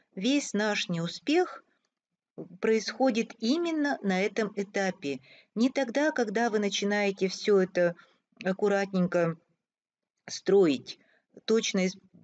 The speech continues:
применяя все мои советы и инструкции, а именно когда вы снимаете мерки. И в этот момент нужно быть особенно внимательными. И для того, чтобы ошибочек у вас не было, я, м, э, приготовила для вас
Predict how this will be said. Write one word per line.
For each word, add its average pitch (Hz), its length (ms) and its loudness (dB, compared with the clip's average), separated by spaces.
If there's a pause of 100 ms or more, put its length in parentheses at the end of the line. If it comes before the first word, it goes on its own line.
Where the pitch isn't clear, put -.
применяя 196 500 0
все 196 240 -2
мои 185 220 2
советы 180 520 -2
и 160 40 -2
инструкции, 170 720 -2 (260)
а 190 100 -2
именно 277 400 2
когда 190 340 -2
вы 202 80 -2
снимаете 170 640 -2
мерки. 147 540 -6 (380)
И 214 100 0
в 220 60 0
этот 302 280 0
момент 226 440 2
нужно 202 300 -2
быть 202 220 -2
особенно 247 480 0
внимательными. 170 880 -2 (300)
И 196 60 -8
для 214 100 0
того, 233 260 0
чтобы 202 300 -2
ошибочек 202 580 -2
у 180 40 -2
вас 180 280 -2
не 262 180 2
было, 160 320 0 (400)
я, 269 360 0 (240)
м, 185 100 -2
э, 175 360 2
приготовила 220 760 0
для 190 200 -2
вас 285 360 -2